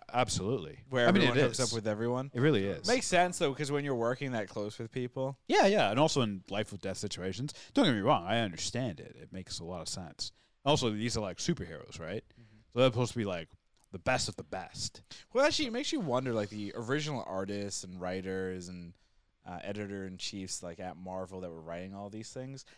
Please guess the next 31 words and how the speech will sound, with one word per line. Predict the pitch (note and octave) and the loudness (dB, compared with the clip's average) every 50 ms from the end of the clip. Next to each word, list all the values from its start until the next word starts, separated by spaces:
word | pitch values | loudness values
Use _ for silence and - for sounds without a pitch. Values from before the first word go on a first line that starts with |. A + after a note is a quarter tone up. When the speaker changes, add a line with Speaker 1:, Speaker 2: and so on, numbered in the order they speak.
| - - - | -20 -16 -12
Speaker 2:
how | D4 D#4+ | -10 -8
many | F4+ F#4 F4 D#4 | -8 -8 -8 -8
of | A#3 D3+ B2 A2 | -8 -8 -8 -6
them | C3+ D3+ E3 D3+ A2+ G2+ G2 F#2 - _ _ _ - | -6 -6 -6 -6 -8 -10 -12 -12 -16 _ _ _ -16
hooked | A2+ G#2 - G#2+ | -16 -12 -10 -10
up | F#2+ - - | -10 -8 -10
with | G2 F2+ | -12 -10
each | F2+ F2 - - - | -12 -12 -12 -10 -10
other? | F#2 F2 F2+ F2 E2+ E2+ E2+ | -10 -8 -8 -8 -8 -4 0
Speaker 1:
They | A#2+ B2+ | 4 6
all | D#3+ E3+ A#2 | 6 6 4
did. | - C#2 A1 - - - | 2 -4 -14 -16 -12 -8
Speaker 2:
And | A2+ A2+ B2+ | -6 -4 -4
it | B2 A#2 - | -4 -4 -4
translated | - B2+ A#2 A#2+ A#2+ A#2+ C3 B2 A#2 D3 D3 - | -2 -2 -2 -2 -2 -2 -2 0 0 0 0 0
<laughs> | - | 0
into | G#3+ - - - F#3 | -2 -2 -2 -2 0
these | D3 C3+ C3 B2+ - - | 0 0 -2 -4 -6 -8
Speaker 1:
Yeah. | F3+ F3+ - C3+ E3 D#3 C#3 F#2+ D#3 | -10 -8 -2 2 4 6 6 6 6
Speaker 2:
romances | - F#3+ E3 D#3+ C#3+ - D3+ C#3 C#3 | 4 4 4 4 2 2 2 4 6
Speaker 1:
In | C#3+ | 6
Speaker 2:
and | D3+ D#3+ | 6 8
Speaker 1:
between | F#3 - - - G3 G3 G3+ | 8 8 8 8 8 8 6
Speaker 2:
comics. | E3 C3 | 6 6
Speaker 1:
writing | B2+ C3+ D3+ D3 E3 E3+ F3 F3 F3 F3 E3+ D3+ - B2 A2+ | 6 6 6 6 4 2 2 0 0 -2 -4 -6 -6 -4 0
the | C3 A#2+ B2+ | 0 0 2
M | C3 C#3+ - | 0 0 0
C | - F3+ E3 | 0 0 0
U | C#3+ B2 A#2 G#2+ G2 F#2 F#2 F#2+ A2 E3+ - - - - - | 2 2 2 2 2 0 -2 -4 -6 -8 -12 -16 -16 -14 -6
and | A2+ - | -2 0
playing | - C3+ A#2 A#2 B2+ C3 C3+ C3+ C#3 C#3 C#3 | 2 2 2 4 4 2 2 2 0 -2 -6